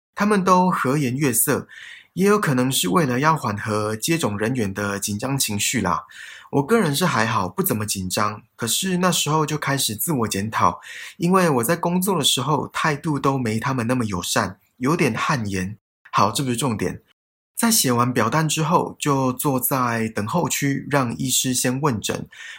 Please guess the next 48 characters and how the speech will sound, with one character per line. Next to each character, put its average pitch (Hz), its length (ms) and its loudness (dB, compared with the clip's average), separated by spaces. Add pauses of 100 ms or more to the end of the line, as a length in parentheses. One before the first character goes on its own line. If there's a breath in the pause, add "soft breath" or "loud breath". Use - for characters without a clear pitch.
问 156 180 4
诊 107 240 -2
完 104 200 2
没 117 240 -2
问 151 220 0
题 113 240 -2
就 135 160 -6
到 123 220 0
另 127 240 -2
外 127 120 0
一 131 60 0
间 123 240 -2
诊 95 240 -4
间 120 300 0
施 - 280 0
打 98 200 -2
疫 117 180 0
苗。 92 340 -2 (440 loud breath)
过 226 160 4
程 175 220 0
中 180 320 2
对 185 180 2
方 156 280 0
叫 156 200 0
我 110 180 -2
要 135 160 0
多 131 180 -2
喝 135 260 -2
水， - 420 -4
然 113 180 -2
后 127 240 -2
看 131 220 -4
了 107 100 -2
一 107 80 -2
下 123 180 -2
我 104 160 -2
的 104 100 -2
年 104 260 -2
纪， 139 260 -2
就 131 160 -4
说 120 420 -2
最 131 220 -2
好 101 220 -2
备 123 220 0
个 101 220 -2
普 - 260 -6
拿 117 220 0
疼， 98 340 -4